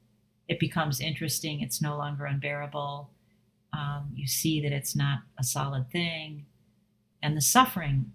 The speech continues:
falls away. The, the pain may still be there, or the painful circumstance may still be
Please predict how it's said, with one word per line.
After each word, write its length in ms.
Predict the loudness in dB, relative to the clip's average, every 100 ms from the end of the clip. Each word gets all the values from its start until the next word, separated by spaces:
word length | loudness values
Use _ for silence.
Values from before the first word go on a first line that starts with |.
| -6
falls 300 | -4 -2 -4
away. 520 | -4 -6 -6 -6 -12 _ _ _ _ _ -6
The, 140 | -6 -6
the 80 | -18 -2
pain 380 | 8 12 12 12
may 140 | 8
still 280 | -2 -2 -4
be 180 | -2 -6
there, 200 | -4 -6
or 60 |
the 80 | -6
painful 420 | -4 -4 -4 -4
circumstance 840 | -2 0 0 0 -2 -4 -6 -8 -10
may 140 | -8
still 280 | -6 -6 -8
be 220 | -10 -12